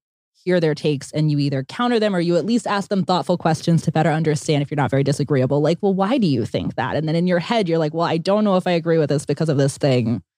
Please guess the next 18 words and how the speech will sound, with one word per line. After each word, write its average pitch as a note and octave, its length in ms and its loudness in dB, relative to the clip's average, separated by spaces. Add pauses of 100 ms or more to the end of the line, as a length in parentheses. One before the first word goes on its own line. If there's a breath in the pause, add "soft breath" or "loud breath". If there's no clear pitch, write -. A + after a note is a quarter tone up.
(420)
but D#3+ 100 0
I'm D#3+ 100 2
gonna D3+ 120 2
ask C#3 240 -2
a D#3+ 40 -4
follow-up C#3 400 0
question A#2 320 -2
about B2+ 260 0
it." - 220 -2 (480)
Um, C#3+ 280 -2
like, E3 180 -2
even G3 360 0
that, D3 500 -2
most F3 180 2
people A3+ 140 0
don't F3 280 -2
do D3+ 160 4
that. C3+ 260 -2